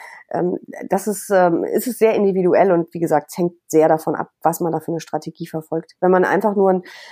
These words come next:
ein tolles Depot sich zusammensetzen will mit Aktien, denen man für die nächsten zwanzig Jahre wirklich viel zutraut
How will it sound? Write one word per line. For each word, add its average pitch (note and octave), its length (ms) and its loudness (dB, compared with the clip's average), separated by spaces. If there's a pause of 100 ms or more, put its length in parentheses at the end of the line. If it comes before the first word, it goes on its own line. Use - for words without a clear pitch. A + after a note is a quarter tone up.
(140)
ein F#3 380 0
tolles G3 320 0
Depot F#3+ 380 0
sich G#3 120 -6
zusammensetzen F#3 840 0
will F3+ 280 2
mit F3 240 0 (280)
Aktien, F#3+ 440 -2
denen F3+ 160 2
man F3 140 2
für F3 100 -6
die F3 100 2
nächsten F3 300 -2
zwanzig E3 340 -6
Jahre E3+ 300 -2
wirklich E3+ 280 -8
viel E3+ 180 -6
zutraut A#3 680 -2